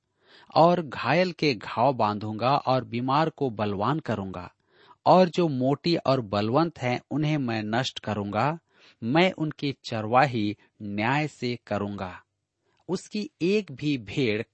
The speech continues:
कम हो जाए तो वह उसे तुरंत खोजने के लिए निकल पड़ता है। वह इसराइल के साथ ऐसा ही करेगा, वह कलीसिया के साथ भी ऐसा ही करेगा।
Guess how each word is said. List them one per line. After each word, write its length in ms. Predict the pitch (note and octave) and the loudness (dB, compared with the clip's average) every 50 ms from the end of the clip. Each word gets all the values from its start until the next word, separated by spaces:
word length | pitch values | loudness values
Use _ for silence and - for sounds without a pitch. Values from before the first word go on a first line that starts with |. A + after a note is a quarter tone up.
| - - | -6 -4
कम 180 | C#3 C3+ C3 | -2 -2 -2
हो 280 | A#2+ - - B2 A2 G2+ | -4 -4 -2 0 0 0
जाए 500 | F2 - G2 F2+ F2 F#2 G2+ C#3 F3 F3+ _ - - _ _ - | 0 -2 -2 -2 -2 0 0 -2 -2 -4 _ -14 -20 _ _ 2
तो 120 | - D#3+ D3+ | 4 4 6
वह 180 | D3+ D#3 D#3+ | 6 4 2
उसे 360 | - - D#3 - - D#3 C#3+ - _ - | 0 -4 -6 -6 -2 -4 -4 -4 _ -2
तुरंत 280 | D#3+ E3 E3+ E3 E3 | 0 2 2 0 -2
खोजने 560 | - - - - D3+ D#3 D3 C#3+ D3 F3 F3 E3 | -4 -10 -4 -2 -2 -2 -2 -4 -6 -6 -6 -4
के 140 | - C#3+ | -4 -4
लिए 200 | B2+ B2 B2+ B2+ | -2 -2 -2 -2
निकल 340 | A#2 G#2+ G#2+ G#2+ - B2 A#2 | -2 -4 -8 -6 -4 -6 -6
पड़ता 400 | A2+ - - G2+ G2+ - - B2+ | -4 -4 -4 -6 -4 -4 -4 -4
है। 300 | C3+ A#2+ A2+ G2+ - - _ _ _ _ _ - - - - | -4 -4 -6 -12 -14 -18 _ _ _ _ _ -20 -20 -10 0
वह 180 | B2+ D3 E3 - - | 2 2 2 2 0
इसराइल 380 | D#3 - - - E3+ F3 F#3 F#3 | -6 -12 -8 -2 0 2 2 0
के 160 | - - C#3 | -2 -6 -8
साथ 280 | B2+ - C3 B2+ C3+ - - - | -6 -4 -4 -4 -4 -4 -4 -4
ऐसा 260 | A2+ G#2+ - - G#2+ | -6 -6 -4 -6 -8
ही 200 | F#2+ - - C#3+ | -8 -8 -10 -10
करेगा, 640 | - - A2 G#2 G2+ G2+ F#2+ - F2+ - - - _ _ _ _ _ _ _ _ - | -8 -6 -8 -6 -6 -6 -8 -8 -10 -10 -12 -18 _ _ _ _ _ _ _ _ -2
वह 180 | A#2+ D3 E3 E3 | 2 2 2 2
कलीसिया 560 | - - C3 B2 B2+ D3 D3+ - - D3+ C#3+ | 0 0 0 2 2 0 -2 -2 -4 -4 -4
के 180 | - - B2 | -4 -6 -8
साथ 300 | A#2 - - A#2+ A#2+ B2 | -8 -4 -2 0 0 0
भी 240 | A#2 A2+ - B2 A#2+ - - | 0 -2 -6 -8 -8 -6 -6
ऐसा 280 | G#2+ G#2+ - - G#2+ | -6 -6 -6 -8 -10
ही 240 | G2 F2+ - C#3+ D3+ | -10 -8 -6 -6 -6
करेगा। 540 | D3 - C3 A2+ G2+ F#2+ F2+ F#2 F2+ F2 - | -6 -4 -6 -6 -6 -8 -10 -12 -12 -14 -16